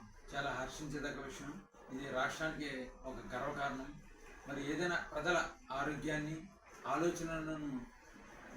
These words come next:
ఆరోగ్యకరంగా మార్చే శక్తి ఒక్క ఔషధం,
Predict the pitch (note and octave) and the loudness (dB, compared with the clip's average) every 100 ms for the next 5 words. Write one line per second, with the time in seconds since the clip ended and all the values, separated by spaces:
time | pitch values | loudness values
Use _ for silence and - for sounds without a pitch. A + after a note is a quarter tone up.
0 | - - - - - - - - - - | -12 -14 -14 -14 -14 -14 -12 -12 -12 -10
1 | - C#3 D#3+ D#3 D#3 E3 D#3 D#3 D3 D3+ | 2 4 6 4 6 4 4 2 2 2
2 | D3+ C#3 D3 C#3+ E3 C3+ - - - - | 0 -2 -4 -2 0 2 -2 -8 -12 -6
3 | B2+ - - - - - - - - - | -4 -2 -2 -4 -10 -14 -14 -14 -14 -14
4 | - - - D3+ D3+ D#3 D3 C#3 | -14 -12 -2 0 2 2 0 -2